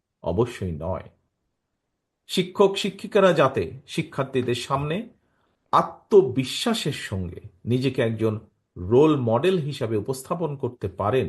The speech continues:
সে ধরনের শিক্ষা ব্যবস্থা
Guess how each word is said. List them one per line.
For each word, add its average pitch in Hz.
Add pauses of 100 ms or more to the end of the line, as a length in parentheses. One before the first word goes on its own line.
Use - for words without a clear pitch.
(760)
সে 156
ধরনের 139 (440)
শিক্ষা 131
ব্যবস্থা 147